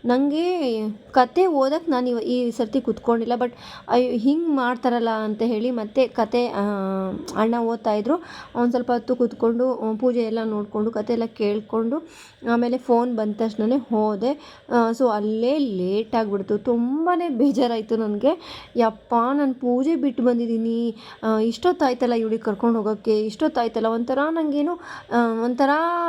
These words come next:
ಮನಸ್ಸು ಒಂಥರ ಆಗ್ತಾಯಿತ್ತು. ಆ, so ಹಾಗಾಗಿ, ಆ, ಜಾಸ್ತಿ ನಾನು ಕಂಟಿನ್ಯೂ ಇದು ವಿಡಿಯೋ ಮಾಡೋಕ್ಕಾಗಿಲ್ಲ. ಕತೆ ಎಲ್ಲ ಓದಾದ್ಮೇಲೆ ಅಣ್ಣ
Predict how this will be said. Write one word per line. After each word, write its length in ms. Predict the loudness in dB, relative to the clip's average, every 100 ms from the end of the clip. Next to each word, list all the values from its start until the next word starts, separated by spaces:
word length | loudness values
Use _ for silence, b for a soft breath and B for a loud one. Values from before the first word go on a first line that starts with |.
| -2
ಮನಸ್ಸು 420 | -2 0 0 2
ಒಂಥರ 280 | 0 0 0
ಆಗ್ತಾಯಿತ್ತು. 680 | 0 0 -2 -2 -2 0 0
ಆ, 640 | 0 -4 -20 -18 -2 0 0
so 200 | 0 -2
ಹಾಗಾಗಿ, 440 | 0 -2 -2 0
ಆ, 220 | -2 -4 -2 -2 -4 -4 -6 -8 -18 _ _ _ -6
ಜಾಸ್ತಿ 580 | 4 4 4 0 0 0
ನಾನು 300 | 2 -2 -2
ಕಂಟಿನ್ಯೂ 680 | -2 -2 0 0 0 0
ಇದು 200 | 0 -2
ವಿಡಿಯೋ 300 | -2 0 0
ಮಾಡೋಕ್ಕಾಗಿಲ್ಲ. 640 | 0 -2 -2 -2 -2 -2 -2 -4 B B B B
ಕತೆ 260 | -2 2 2
ಎಲ್ಲ 160 | 2 0
ಓದಾದ್ಮೇಲೆ 800 | -2 -2 -2 -2 -2 -2 -2 -4
ಅಣ್ಣ 320 | -2 -2